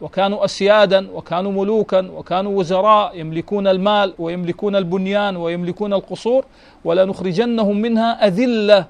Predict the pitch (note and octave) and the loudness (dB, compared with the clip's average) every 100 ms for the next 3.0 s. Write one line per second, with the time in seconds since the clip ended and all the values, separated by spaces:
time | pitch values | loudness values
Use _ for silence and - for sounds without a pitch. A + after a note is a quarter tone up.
0 | _ _ - _ _ _ - A3+ B3 G#3 | _ _ -20 _ _ _ 6 6 6 -2
1 | - - G3+ G#3+ G#3+ G#3 A#3 G3 - - | -6 -2 0 2 2 6 6 4 -2 -20
2 | _ _ - G3+ - G3 F#3+ G#3+ G3+ - | _ _ -6 -6 -2 0 4 4 4 0